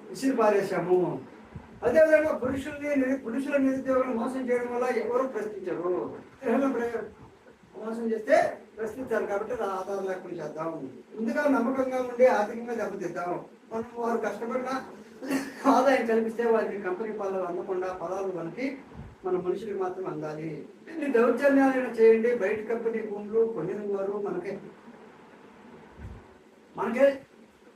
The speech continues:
బయట భూములు అక్రమంగా ఆక్రమించిన వాళ్ళు మనకే సపోర్ట్ చేస్తారు. వారి పరుగు పోని-, వారి పరుగు, వారి పరుగు పొంది మనకు ఒక, ఎందుకంటే మూడు కోట్ల రూపాయలు విలువ చేసే భూములు కాబట్టి మనకే సపోర్ట్ చేస్తారు.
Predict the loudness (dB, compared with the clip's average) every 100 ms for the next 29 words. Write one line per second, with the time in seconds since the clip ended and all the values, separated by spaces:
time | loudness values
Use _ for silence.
0 | -20 -6 2 2 2 0 0 0 0 -2
1 | -10 -6 -2 -2 -2 -2 -4 -4 0 2
2 | 2 2 0 -4 -4 -6 -4 -4 -6 -8
3 | -10 -6 -6 -8 -6 0 2 4 2 2
4 | 2 2 0 -6 -12 -18 _ -20 -20 _
5 | _ -20 -20 -20 _ -20 _ -20 -8 0
6 | 0 2 0 0 0 0 2 0 0 2
7 | 2 6 6 4 -4 -8 -4 -2 -2 -2
8 | -4 0 -2 -2 -6 -6 -6 -8 -8 -8
9 | -6 -4 -4 -4 -2 -2 -4 -10 -6 -4
10 | -2 -6 -10 -10 -8 -8 -8 -10 -12 -12
11 | -12 -12 -10 -8 -8